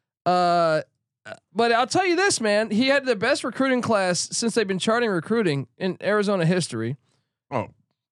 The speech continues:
Speaker 1: And he brought in Jaden DeLaura,
Speaker 2: We
Speaker 1: who
Speaker 2: li-
Speaker 1: is a fucking beast. The quarterback from Wazoo that was nasty as a freshman.
Speaker 2: Yep.
Speaker 1: He is now at Arizona. And, uh, they also brought up J-, brought in Jacob Cowing, a wide receiver from utep that was really good.
Speaker 2: So you like their transfer portal utilization?
Speaker 1: Oh, they definitely won the transfer portal,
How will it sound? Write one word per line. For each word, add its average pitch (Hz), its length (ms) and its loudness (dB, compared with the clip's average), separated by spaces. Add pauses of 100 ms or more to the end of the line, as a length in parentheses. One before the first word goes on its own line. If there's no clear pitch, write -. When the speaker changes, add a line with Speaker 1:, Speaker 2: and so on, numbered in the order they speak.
(260)
Speaker 1:
And 262 200 2
he 311 60 -2
brought 254 240 2
in 226 120 0
Jaden 220 280 0
DeLaura, 175 500 0
Speaker 2:
We 135 140 2
Speaker 1:
who 151 140 4
Speaker 2:
li- 190 60 2
Speaker 1:
is 185 100 -4
a 190 100 0
fucking 208 460 -2
beast. 151 480 -4 (760)
The 170 100 0
quarterback 226 440 0
from 208 120 0
Wazoo 185 440 2
that 143 120 -2
was 147 160 0
nasty 175 360 0
as 165 100 0
a 160 60 -2
freshman. 190 440 -2
Speaker 2:
Yep. 110 280 -2 (640)
Speaker 1:
He 196 120 0
is 170 100 -2
now 185 220 0
at 180 60 0
Arizona. 165 540 0 (520)
And, 165 340 0
uh, 170 280 0
they 175 100 0
also 202 220 0
brought 190 200 0
up 156 80 -4
J-, 175 220 -2 (240)
brought 180 160 0
in 156 100 -4
Jacob 160 300 -2
Cowing, 180 340 0
a 156 60 -2
wide 160 180 0
receiver 160 300 -2
from 131 160 -6
utep 185 480 -2
that 147 120 -4
was 135 160 -4
really 156 300 0
good. 160 360 -2
Speaker 2:
So - 120 -6
you 135 80 4
like 131 220 2
their 120 80 -2
transfer 98 480 -4
portal 82 420 -8
utilization? 80 600 -8
Speaker 1:
Oh, 143 120 0
they 175 160 0
definitely 180 540 -2
won 160 260 0
the 147 80 -2
transfer 160 420 -2
portal, 127 460 -4